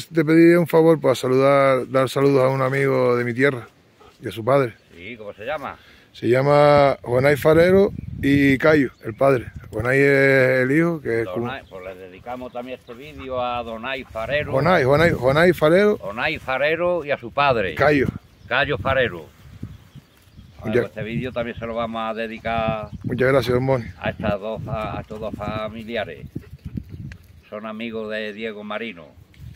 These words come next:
Speaker 1: Sí.
Speaker 2: Hay que tener amigos en todos lados, Diego.
Speaker 1: Son de mi pueblo.
Speaker 2: Ah, son paisanos tuyos y
Speaker 1: Estudia-,
Speaker 2: todo.
Speaker 1: estudiamos juntos en el colegio, el hijo y yo.
Speaker 2: Anda, qué bien.
Speaker 1: Y quiere que lo nombrara porque él te sigue a ti y el padre también.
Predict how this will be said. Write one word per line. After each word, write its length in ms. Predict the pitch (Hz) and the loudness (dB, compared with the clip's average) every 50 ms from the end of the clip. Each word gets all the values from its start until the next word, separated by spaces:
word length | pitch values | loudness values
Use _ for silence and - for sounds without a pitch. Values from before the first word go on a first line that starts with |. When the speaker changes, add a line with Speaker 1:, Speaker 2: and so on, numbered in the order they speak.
| _ - | _ -12
Speaker 1:
Sí. 260 | - 107 107 113 123 117 107 - - _ - - _ _ _ - - _ _ _ _ - - _ - 214 - - - - - - - - 285 277 214 160 - - | -6 -2 0 0 0 0 -2 -6 -16 _ -20 -20 _ _ _ -20 -20 _ _ _ _ -20 -20 _ -16 -14 -14 -16 -18 -20 -20 -20 -14 -10 -10 -10 -10 -10 -14 -18
Speaker 2:
Hay 80 | 104 104 | -20 -20
que 80 | 95 101 | -20 -18
tener 240 | 101 113 117 117 110 | -18 -18 -16 -16 -16
amigos 320 | 110 110 113 110 110 110 | -14 -14 -14 -12 -14 -14
en 40 | 98 | -12
todos 160 | - 90 76 | -14 -14 -12
lados, 280 | 78 101 113 120 107 95 | -10 -8 -8 -6 -8 -8
Diego. 320 | 98 110 123 123 107 85 | -10 -12 -14 -14 -14 -12
Speaker 1:
Son 160 | - - 117 113 | -8 -4 -2 0
de 60 | 120 | 2
mi 120 | 131 143 | 2 4
pueblo. 460 | 135 156 185 214 220 208 175 131 107 - - - - - - - - _ _ - - - _ _ _ | 6 6 8 8 8 6 4 2 0 -4 -18 -20 -20 -20 -20 -20 -20 _ _ -20 -20 -20 _ _ _
Speaker 2:
Ah, 160 | - 85 95 98 - | -16 -14 -14 -14 -14
son 160 | 92 95 90 | -16 -16 -12
paisanos 500 | - 117 - - - 110 117 110 98 - | -10 -12 -10 -10 -12 -14 -12 -14 -16 -18
tuyos 260 | - - 120 123 113 104 | -18 -16 -16 -14 -14 -16
y 20 | 107 | -12
Speaker 1:
Estudia-, 300 | 101 - 127 135 139 143 | -6 -2 2 2 2 2
Speaker 2:
todo. 80 | - - - | 0 -2 -6
Speaker 1:
estudiamos 360 | 120 - 131 139 147 151 151 | -2 2 4 4 6 6 4
juntos 200 | 170 170 143 160 | 4 6 6 6
en 60 | 156 | 6
el 40 | 156 135 | 6 4
colegio, 360 | 151 151 170 180 175 165 160 | 4 6 6 6 6 6 6
el 60 | 160 | 6
hijo 160 | 160 160 160 | 6 6 6
y 40 | 156 | 6
yo. 180 | 160 175 165 - - _ _ - - - _ _ - - | 4 4 2 -2 -10 _ _ -20 -20 -20 _ _ -20 -18
Speaker 2:
Anda, 280 | - 98 117 135 117 - - - _ - - - - - - - | -12 -8 -8 -6 -8 -8 -12 -18 _ -20 -20 -20 -20 -20 -20 -20
qué 60 | 104 | -20
bien. 360 | 92 92 123 139 123 90 - _ _ _ - _ _ _ _ _ _ _ _ _ - | -16 -12 -10 -10 -10 -12 -16 _ _ _ -20 _ _ _ _ _ _ _ _ _ -16
Speaker 1:
Y 120 | - 107 104 | -14 -6 -2
quiere 220 | 110 123 127 143 135 | 0 2 4 4 4
que 60 | 143 | 4
lo 100 | 143 147 | 4 4
nombrara 440 | 147 147 143 143 151 160 165 160 135 | 4 2 4 4 4 6 4 4 2
porque 500 | - 131 127 117 123 123 123 127 127 131 | 0 -2 -2 2 2 4 4 6 4 4
él 200 | 127 120 - - | 2 0 -4 -10
te 100 | - 113 | -10 -6
sigue 260 | - - 156 151 151 143 | -2 2 4 6 6 6
a 60 | 135 131 | 6 6
ti 80 | 147 | 6
y 460 | 160 190 180 175 160 139 123 120 117 | 6 6 6 4 2 0 -2 0 0
el 100 | 113 110 | 0 0
padre 220 | 101 120 127 131 127 | 2 4 4 6 6
también. 520 | 127 120 123 127 135 156 170 160 - - | 4 2 2 2 2 0 0 -2 -6 -12